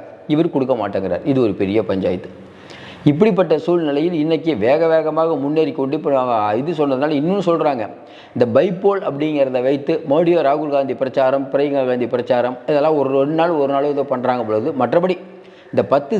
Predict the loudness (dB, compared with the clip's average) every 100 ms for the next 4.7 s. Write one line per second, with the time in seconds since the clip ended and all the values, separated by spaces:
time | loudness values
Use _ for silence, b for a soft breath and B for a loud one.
0 | 0 -4 0 0 0 -2 -10 -10 -10 0
1 | 2 2 -4 -4 -2 -2 0 0 0 2
2 | 2 2 0 0 2 2 2 0 0 0
3 | 0 0 -2 -2 0 2 2 0 -2 0
4 | 2 2 0 0 2 2